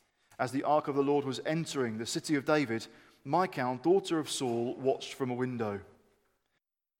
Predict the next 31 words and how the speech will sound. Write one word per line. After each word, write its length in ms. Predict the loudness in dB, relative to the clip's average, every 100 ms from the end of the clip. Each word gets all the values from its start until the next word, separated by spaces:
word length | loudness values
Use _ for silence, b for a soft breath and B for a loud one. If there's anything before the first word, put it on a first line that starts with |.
| _
And 60 | -4
when 120 | -2
she 160 | -2 -2
saw 240 | 0 0
King 240 | -2 -2 2
David 380 | 4 4 2
leaping 380 | 2 2 2 0
and 100 | 2
dancing 340 | 2 2 0 -6
before 240 | -4 -2
the 60 | 0
Lord, 320 | 2 0 -2 -10 -20 _ _ _ _ -20 -12
she 240 | -4 -2
despised 640 | -2 -6 -4 -2 -2 -4 -6
him 80 | -8
in 100 | -6
her 180 | -6
heart. 420 | -4 -6 -8 -12 -18 _ _ _ _ _ _ _ _ _ _ _ _ _ _ _ _ _
They 100 | -4
brought 240 | -2 0 2
the 140 | 4
ark 260 | 4 4 0
of 80 | -2
the 80 |
Lord 380 | 0 0 0 -2
and 180 | -6 -4
set 300 | -2 -2 -2
it 60 | -2
in 40 | -4
its 120 | -6
place 600 | -4 -2 0 -2 -6